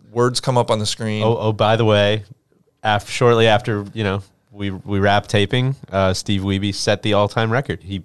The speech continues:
Speaker 2: he did it, uh, on a, so now he has the all-time live and all-time taped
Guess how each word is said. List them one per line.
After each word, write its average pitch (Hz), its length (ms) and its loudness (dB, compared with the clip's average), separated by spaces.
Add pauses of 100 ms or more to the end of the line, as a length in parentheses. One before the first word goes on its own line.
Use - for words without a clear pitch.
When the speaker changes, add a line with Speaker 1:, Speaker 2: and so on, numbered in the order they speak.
(140)
Speaker 2:
he 98 180 -8 (200)
did 107 160 -4
it, 104 220 -2
uh, 101 300 2
on 104 160 0
a, 95 60 -2 (120)
so - 140 -2
now 113 200 2
he 113 160 4
has 110 260 2
the 101 280 -2 (380)
all-time 131 560 4
live 120 560 4 (100)
and 107 400 0 (280)
all-time 104 380 2
taped - 560 -8